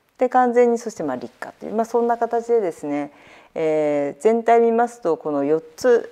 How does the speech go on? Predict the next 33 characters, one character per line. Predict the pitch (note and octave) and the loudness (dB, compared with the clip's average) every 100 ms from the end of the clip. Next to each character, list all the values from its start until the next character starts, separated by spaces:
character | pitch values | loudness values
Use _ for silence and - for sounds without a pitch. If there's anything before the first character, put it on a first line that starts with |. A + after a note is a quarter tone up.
| - | -2
え | D#3+ D3+ C#3+ C#3 C#3 - _ _ _ _ _ _ | 0 2 0 0 -2 -8 _ _ _ _ _ _
ー、 | - | -8
春 | G3 | -4
夏 | C#3+ C3+ D3+ | -4 -4 -8
秋 | C#3+ | -8
冬 | - C#3+ C#3 | -6 -6 -4
の | D#3 G#3+ G#3 D3+ - | -2 0 0 0 -8
と | - | -12
こ | E3+ E3 | -6 -4
ろ | C#3 | -2
が | D#3 D#3 D3+ - - | 2 2 0 -6 -12
こ | - | -2
の | A#3 C4 | 2 2
よ | D4 D4 | 2 0
う | |
な | E3 - | -2 -4
流 | C3+ C#3 D3 | -8 -6 -4
れ | D3 | -4
で、 | C3+ C#3 C#3 _ _ _ | -4 -6 -6 _ _ _
え | D3+ D3 D#3 F3 | -16 -14 -14 -18
ー、 | D3+ _ _ _ _ | -20 _ _ _ _
ま | - | -10
あ、 | C#3+ | -8
二 | C#3 | -8
十 | C3 | -12
節 | - - E3+ | -16 -14 -16
気 | _ | _
と | - F3 | -16 -12
い | |
う | F#3 | -12
も | G#3 | -12
の | G#3+ | -6
は | B3 A#3+ | -4 -4